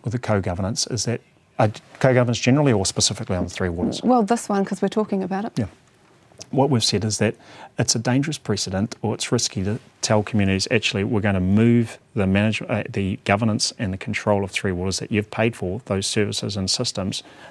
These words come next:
Speaker 1: into, uh, the decision-making authority of another group." And we've said, "Actually, we don't support that." In the event that there is community, council, iwi, Crown support, like the Waikato River Authority,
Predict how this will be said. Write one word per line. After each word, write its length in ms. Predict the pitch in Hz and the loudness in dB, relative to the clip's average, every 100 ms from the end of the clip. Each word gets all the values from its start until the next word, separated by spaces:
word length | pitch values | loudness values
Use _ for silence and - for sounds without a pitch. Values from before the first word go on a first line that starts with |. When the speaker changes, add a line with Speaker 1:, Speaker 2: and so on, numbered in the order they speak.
| - - | -8 0
Speaker 1:
into, 460 | 202 - 98 92 - _ _ _ _ 110 | 0 2 0 0 -4 _ _ _ _ 0
uh, 300 | 98 92 - 127 | 0 0 -4 -6
the 100 | 92 | -6
decision-making 680 | 85 - 104 92 92 87 95 | -2 -2 0 -2 -2 -4 -6
authority 380 | 95 98 90 | -4 -2 -2
of 100 | 90 | -2
another 240 | 92 90 85 | -2 -4 -4
group." 240 | - 85 - _ _ _ - | -8 -10 -12 _ _ _ -8
And 80 | 98 | -4
we've 120 | 98 | -2
said, 140 | - | -4
"Actually, 460 | 104 101 - 95 95 _ _ _ _ | -4 -6 -4 -4 -4 _ _ _ _
we 100 | - | -2
don't 160 | - 92 | 0 0
support 320 | - - 95 | -6 -8 -10
that." 160 | - - - - - - - _ _ _ - | -10 -14 -16 -20 -20 -20 -20 _ _ _ -2
In 100 | 139 | 0
the 100 | 156 | 2
event 280 | 123 107 - - | 0 -2 -4 -6
that 140 | 107 | -4
there 140 | - 101 | -2 -2
is 140 | 98 | -2
community, 600 | - 101 104 110 104 104 - _ - | -4 -2 0 2 0 -2 -4 _ -6
council, 500 | - 104 - 101 95 - _ _ | -2 0 -2 -4 -6 -10 _ _
iwi, 420 | - 101 95 92 87 - _ | 0 0 2 0 -4 -12 _
Crown 260 | - 113 120 | -2 2 2
support, 360 | - - 101 | 0 -6 -6
like 200 | 120 123 147 | -4 -4 -4
the 60 | |
Waikato 420 | 110 101 101 113 | -4 -4 -6 -12
River 320 | 101 95 123 104 | -8 -6 -4 -6
Authority, 520 | 92 90 82 85 | -6 -8 -6 -8